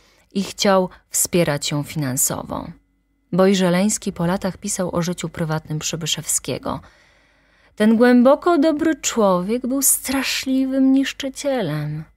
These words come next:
Musiał żyć tragedią, musiał mieć ją na co dzień i od święta, jak teatr. Bo szatan,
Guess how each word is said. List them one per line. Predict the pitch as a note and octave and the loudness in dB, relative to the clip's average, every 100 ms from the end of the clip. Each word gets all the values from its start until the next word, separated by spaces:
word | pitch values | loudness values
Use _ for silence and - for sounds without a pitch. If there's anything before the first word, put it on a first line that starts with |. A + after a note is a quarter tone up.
| - | -2
Musiał | A3+ B3+ B3+ B3+ A#3 | 2 2 2 0 0
żyć | A3+ A#3+ - | 0 -2 -4
tragedią, | A3 A3 A3 A3+ F3+ E3 | -2 0 2 2 2 0
musiał | E3+ F#3+ G3 F#3+ - - - | 0 0 -2 -2 -8 -14 2
mieć | G3+ A#3+ C4 - B3+ | 6 6 4 2 2
ją | A#3+ | 2
na | A#3 A#3 | 2 0
co | A3+ - A#3 A3 | -2 -2 0 2
dzień | G#3+ B3+ C4+ A3+ | 2 2 2 0
i | A3 | -2
od | G#3+ | -2
święta, | - - A3 F#3 D#3+ F3+ | -6 -4 0 0 0 -2
jak | G#3 A#3+ - | -2 -4 -8
teatr. | - C#4 A3+ E3 E3+ - - - _ _ _ - | 0 2 2 0 -4 -10 -20 -20 _ _ _ -4
Bo | G3 | -2
szatan, | - C4+ D4+ - C#3+ | 0 0 0 -4 -8